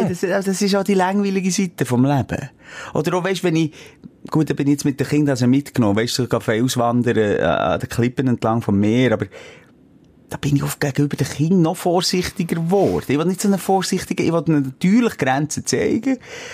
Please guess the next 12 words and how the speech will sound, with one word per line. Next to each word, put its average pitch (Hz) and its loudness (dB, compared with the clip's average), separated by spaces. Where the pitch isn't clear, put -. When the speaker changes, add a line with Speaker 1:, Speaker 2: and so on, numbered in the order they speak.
Speaker 2:
aber 127 -6
auch, 165 4
äh, - 0
das - -10
Leben, 147 0
ja, 330 2
manchmal 285 2
eine 226 2
Schürfung 214 0
mit 147 0
sich - -4
trägt. - -6